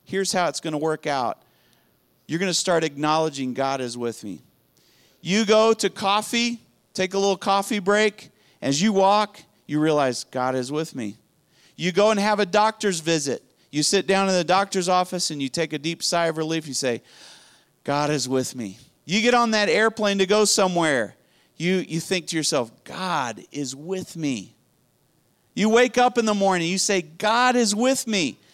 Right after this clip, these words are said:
You start thinking this way and recognizing the presence of God in your life, you are gonna have a very blessed life. The presence of God is what brings blessing, in fact, to our lives. But the second one, uh, David says,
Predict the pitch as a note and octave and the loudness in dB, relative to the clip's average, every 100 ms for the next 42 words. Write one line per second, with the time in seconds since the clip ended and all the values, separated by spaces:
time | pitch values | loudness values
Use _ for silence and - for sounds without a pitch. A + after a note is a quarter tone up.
0 | _ _ E3+ B3 C#4 - C4+ C4 G#3+ - | _ _ 0 4 4 2 2 2 2 0
1 | C4 C4+ B3 A3 G3 - G3 G3+ F#3+ F3+ | 0 0 0 0 0 0 0 2 2 0
2 | F3+ A3 C4 C4 B3 G3+ G#3 G#3+ G3+ G#3 | -2 2 2 2 -2 -2 0 0 0 0
3 | F3+ - A3+ B3+ A3+ G#3+ G3 D#3+ G3+ A3+ | -2 0 0 2 0 0 -2 0 2 2
4 | A3 G3 F3+ E3 E3+ D#3 D3 F3 B3+ B3 | 0 -2 -2 0 -2 -2 -8 -2 0 0
5 | C#3+ C#3+ D3 D#3 C#3+ C3 C3 F#3+ A#3 G3 | 0 -2 -4 -2 -2 -4 -4 -2 -2 -2
6 | C#3 D#3 E3 F3 - F3+ A3+ C4+ - - | -4 -6 -6 -6 -6 -6 -6 -8 -14 -18
7 | - _ _ _ _ _ _ _ _ - | -20 _ _ _ _ _ _ _ _ -10
8 | D3+ - A#3 A3 A3 G#3 G3+ F3 G#3+ A#3+ | -8 0 0 2 -2 -2 -4 -2 -2 0
9 | A#3+ G#3 F#3 G3 - E3 A3 A#3 G3+ F#3 | 0 -2 -2 -2 -2 -4 -4 -4 -6 -4
10 | A3 A#3 - F#3 F3 D#3+ G3 G3 - - | -2 -2 -4 -4 -6 -4 -2 -2 -2 -2
11 | C4 B3+ G3 D#3 C3 A2 - - - - | 0 0 0 0 -2 -4 -10 -16 -8 -4
12 | G3+ G#3 - B3 B3+ A#3+ F#3 F#3+ A3 A3 | 0 2 2 2 2 2 2 2 0 -4
13 | - _ _ - E3+ D#3+ E3 G#3+ A3 G3+ | -14 _ _ 2 4 4 4 4 4 2
14 | G#3 G3 E3+ | 4 4 2